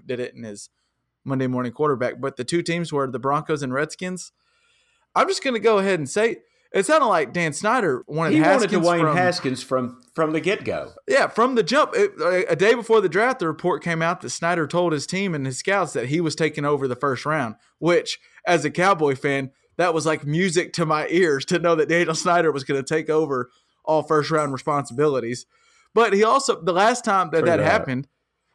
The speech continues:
Speaker 1: the last time Snyder did that, the Skins traded up for R G three. Snyder only does that when there's a quarterback he loves. And let's even go a little further. Daniel Rossini from E S P N reported that Dan Snyder sat in one interview at the N F L Combine.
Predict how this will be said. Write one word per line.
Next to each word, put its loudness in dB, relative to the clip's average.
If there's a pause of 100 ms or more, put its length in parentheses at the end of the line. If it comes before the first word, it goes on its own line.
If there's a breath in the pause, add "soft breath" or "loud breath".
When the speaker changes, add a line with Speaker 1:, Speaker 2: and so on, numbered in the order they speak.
(120)
Speaker 1:
the 0
last 4
time 0
Snyder -2
did 2
that, -2 (100)
the -6
Skins -4
traded 0
up -2
for -2
R 2
G -4
three. -4
Snyder 0
only 0
does 0
that 0
when -6
there's -4
a -10
quarterback -2
he -10
loves. -4 (500)
And 0 (440)
let's 0
even 0
go 4
a 6
little 2
further. 2
Daniel 0
Rossini -4
from -6
E -4
S -4
P -6
N -4
reported -2
that -2
Dan -2
Snyder -4
sat -4
in -10
one -2
interview -8 (360)
at -4
the -4
N -2
F -4
L -2
Combine. -2